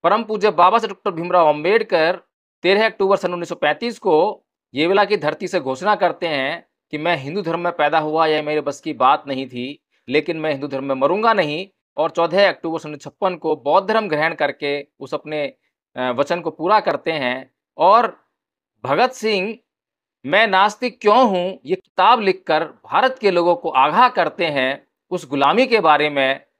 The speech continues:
उस मानसिक गुलामी के बारे में, उस धार्मिक गुलामी के बारे में कि जितना जल्दी हो सके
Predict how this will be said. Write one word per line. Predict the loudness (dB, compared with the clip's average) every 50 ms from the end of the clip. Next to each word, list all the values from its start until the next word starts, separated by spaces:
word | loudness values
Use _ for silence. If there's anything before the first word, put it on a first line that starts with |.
| _ _ -10
उस | -10 -8 -2
मानसिक | 2 2 2 2 2 0 -2 -4 -2
गुलामी | 2 2 2 2 2 -2
के | -2 -2 -2 2
बारे | 2 2 2 2 2 -2
में, | -2 -2 -2 -2 -4 -6 _ _ _
उस | -2 -2 -2 -2 0
धार्मिक | 2 2 2 4 4 2 0 2
गुलामी | 2 2 2 2 0 -2
के | -2 0
बारे | 2 4 4 4 4 2
में | 2 0 -2 -2 -4 -6 _ _ _ _
कि | -12 -10
जितना | -10 -10 -12 -6 -2 0 0 0
जल्दी | 2 0 0 0 0 -2 -4
हो | -4 -4 -4 -4 -4
सके | -4 -6 -10 -8 -6 -6 -6